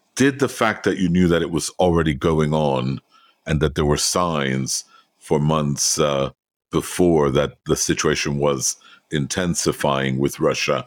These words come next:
did that lead to you being able to make any kind of contingency plans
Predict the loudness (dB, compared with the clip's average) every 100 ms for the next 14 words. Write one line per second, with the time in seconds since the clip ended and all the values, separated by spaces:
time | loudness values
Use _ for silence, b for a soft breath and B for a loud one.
0 | B B B _ _ _ _ _ _ _
1 | 0 0 0 0 0 2 2 2 0 2
2 | 2 2 2 2 0 -2 0 -2 -2 0
3 | 0 -2 -2 0 0 0 -2 -8 b b
4 | b -6 -2 -2 -2 -2 0 -2 0 0
5 | 0 -2 -2 -2 0 0 0 -2